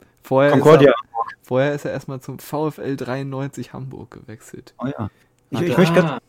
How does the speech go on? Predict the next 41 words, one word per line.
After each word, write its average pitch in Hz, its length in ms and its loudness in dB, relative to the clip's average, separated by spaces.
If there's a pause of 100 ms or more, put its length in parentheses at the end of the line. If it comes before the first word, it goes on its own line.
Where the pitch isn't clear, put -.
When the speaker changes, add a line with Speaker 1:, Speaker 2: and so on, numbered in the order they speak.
(200)
Speaker 2:
ich - 80 -12
möchte 151 180 -2
ganz 170 200 0
kurz 143 120 -2
sagen, 147 280 4
Erwin 151 300 0
Kuhn 160 500 2
hat 151 180 -4
in 143 140 -6
der 135 80 0
Bundesliga 151 500 -2
ein 147 140 -4
Spiel 127 220 -4
gemacht. 104 420 -6 (420)
Speaker 1:
Ja. - 120 -16 (800)
Speaker 3:
Gegen 120 180 2
Schalke? 147 460 0 (460)
Speaker 2:
Warte, 127 440 -2 (100)
aber 120 160 4
wenn 131 100 6
das - 180 4
jetzt - 100 -8
richtig 151 220 0
ist, 131 80 0
Marius. 135 420 4 (720)
Marius, 160 380 6
es - 160 2
ist - 120 4
richtig. 190 460 6
Das 139 160 4
ist 180 120 4
einfach 180 240 4 (100)
richtig. - 400 -4 (1800)
Null 226 220 10
zu - 180 0
eins 277 240 8
Niederlage 226 460 10
von 202 180 0
Aachen 226 300 6
gegen 196 200 4
Schalke. 240 600 6